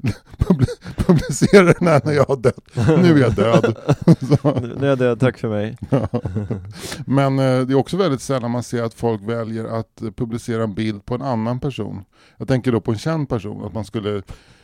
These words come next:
Speaker 1: låt säga att du dö-, <laughs> du har dött och du, istället för att lägga in en bild på att du älskar blommor, så älskar du Kikki Danielsson, så det är en ganska nytagen bild på Kikki <laughs> Danielsson.
Speaker 2: <laughs> Men det blir ju också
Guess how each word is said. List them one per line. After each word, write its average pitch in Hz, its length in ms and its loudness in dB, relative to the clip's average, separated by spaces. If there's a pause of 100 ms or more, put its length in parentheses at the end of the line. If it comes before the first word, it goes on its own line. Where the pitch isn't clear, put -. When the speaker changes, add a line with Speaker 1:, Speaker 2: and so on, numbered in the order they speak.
(220)
Speaker 1:
låt 123 140 -10
säga 127 140 4
att 90 60 -2
du 104 100 0
dö-, 95 240 8
<laughs> - 60 0
du 147 200 6
har 160 60 4
dött - 600 4 (580)
och - 560 6 (320)
du, 127 460 6
istället 131 480 0
för 156 100 4
att - 420 -4
lägga 123 220 -2
in 113 120 0
en 110 100 -2
bild 104 280 -4
på 107 400 -2 (260)
att 110 120 -4
du 113 100 -2
älskar 107 180 -4
blommor, 110 300 -2
så 127 80 -4
älskar 113 220 -4
du 104 100 -10
Kikki - 160 -10
Danielsson, 113 560 0
så 107 100 -6
det 120 120 2
är 156 40 2
en 160 80 0
ganska 117 220 -2
nytagen 120 460 0
bild 101 140 -6
på - 80 -20
Kikki - 180 -2
<laughs> - 120 0
Danielsson. - 600 4 (300)
Speaker 2:
<laughs> - 0 - (560)
Men 147 80 -8
det 165 60 2
blir 160 120 4
ju 170 80 8
också 190 200 -2